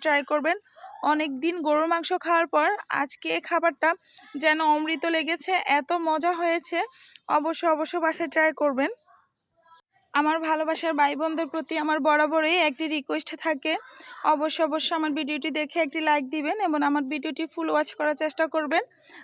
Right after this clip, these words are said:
আমিও আপনাদের ভিডিও দেখা মাত্র ফুল ওয়াচ করার চেষ্টা করি এবং লাইক দিয়ে অবশ্যই শুরু করি। আমি মনে করি আপনাদের লাইক দেওয়া আমার দায়িত্বের ভিতরে পড়ে, যেহেতু আপনারাই আমার ভালোবাসার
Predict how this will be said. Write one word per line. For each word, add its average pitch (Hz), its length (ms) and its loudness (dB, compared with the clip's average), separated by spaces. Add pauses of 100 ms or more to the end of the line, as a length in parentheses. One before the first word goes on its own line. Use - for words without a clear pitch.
(120)
আমিও 311 280 0
আপনাদের 302 360 -2
ভিডিও 311 220 -2 (120)
দেখা 294 300 -2
মাত্র 311 180 -2 (180)
ফুল 302 180 -2
ওয়াচ 294 180 0 (260)
করার 311 260 0
চেষ্টা 311 300 -2
করি 320 160 0 (540)
এবং 285 160 2 (140)
লাইক 285 160 2 (100)
দিয়ে 320 140 2 (100)
অবশ্যই 311 420 -2
শুরু 302 260 -2
করি। 302 180 2 (1800)
আমি 330 200 2
মনে 320 200 2
করি 330 120 0 (100)
আপনাদের 320 340 2
লাইক 302 140 4 (100)
দেওয়া 311 240 6
আমার 302 220 4
দায়িত্বের 294 380 2
ভিতরে 311 260 0 (120)
পড়ে, 294 200 6 (100)
যেহেতু 311 320 -2 (480)
আপনারাই 302 400 0
আমার 320 140 2 (100)
ভালোবাসার 311 480 2